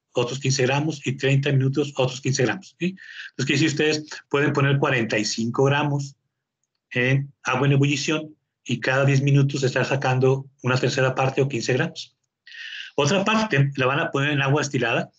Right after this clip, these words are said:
durante veinte minutos, pero van a cubrir el recipiente.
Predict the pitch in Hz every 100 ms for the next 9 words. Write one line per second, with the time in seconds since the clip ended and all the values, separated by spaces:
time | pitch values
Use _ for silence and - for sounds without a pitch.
0 | _ _ 127 117 107 113 131 156 156 180
1 | 190 139 139 - _ _ _ _ _ -
2 | 143 143 139 143 160 - 131 123 135 147
3 | 135 127 - - 143 - _